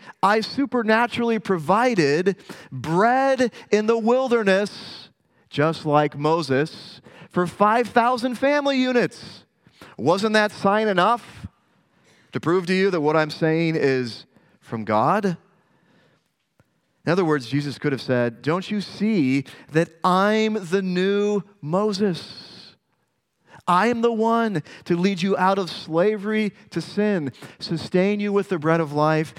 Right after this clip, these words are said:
and lead you into the eternal promised land." Moses was always meant to point us to Jesus. In the book of Exodus, Moses parted the waters,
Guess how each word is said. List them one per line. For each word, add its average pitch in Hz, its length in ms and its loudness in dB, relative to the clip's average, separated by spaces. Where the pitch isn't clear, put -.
and 156 120 0
lead 156 140 0
you 160 60 -2
into 147 100 -2
the 139 120 2
eternal 135 380 -6
promised 113 400 -6
land." 82 340 -10
Moses 170 580 -2
was 170 140 -2
always 139 520 -2
meant 104 420 -2
to 107 100 -10
point 92 320 -6
us - 300 -10
to 123 100 -10
Jesus. 156 760 -6
In 127 80 -4
the 127 80 0
book 123 180 -2
of 110 100 -2
Exodus, 185 720 -2
Moses 143 460 -2
parted 139 340 -2
the 113 80 -4
waters, 151 800 -2